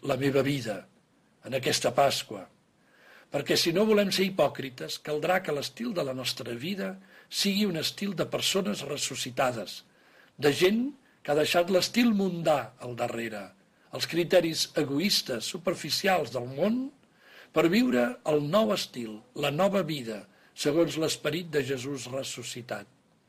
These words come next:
Això potser crearà sorpresa o admiració, rebuig o sarcasme en els qui ens envolten, i malament rai si no en creés, perquè potser significaria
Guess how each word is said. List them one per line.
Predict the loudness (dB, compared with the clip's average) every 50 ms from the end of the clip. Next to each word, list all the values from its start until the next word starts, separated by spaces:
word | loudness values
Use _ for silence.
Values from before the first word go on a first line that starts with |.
| _ _ _ -20 -20 -20 -20 -20 -20 -8 -2 0
Això | 4 6 6 6 6
potser | 2 0 2 2 2 4
crearà | 4 4 6 6 6 6 6 4
sorpresa | 2 0 -4 -6 -8 -8 -4 0 0 0 0 0 -2 -2
o | -2 -2
admiració, | -4 -4 -6 -4 -4 -2 -2 0 0 0 0 -2 -2 -4 -10 -16 _ _ _ _ _ _ _ -2
rebuig | 0 0 2 4 6 6 6 4 2 -4 -8 -4
o | -2 0
sarcasme | 0 0 0 -2 -4 -6 -2 2 2 4 2 2 -2 -8 -10 -10 -10 -10 -10
en | -10 -8
els | -6 -6 -6
qui | -4 -4 -4 -4
ens | -4 -4 -6 -6
envolten, | -4 0 0 0 0 0 -4 -8 -12 -12 -12 -16 _ _ _ -20 -20 -20 -16 -10
i | -2
malament | 2 4 4 4 4 2 0 -2 -2 0
rai | 4 4 6 6 4 2 -2 -4 -8 _ _ _ _ _ _ _ -10
si | -4 -2 0 2
no | 2 4 4 4
en | 2 0 -2
creés, | -4 -4 -2 -2 -2 -2 -4 -4 -4 -6 -8 -10 -14 _ _
perquè | -14 -14 -12 -8 -6 -6 -6
potser | -6 -8 -10 -10 -2 2 2 2
significaria | 4 2 2 0 0 -2 -4 -4 -2 0 0 0 0 -2 -2 -4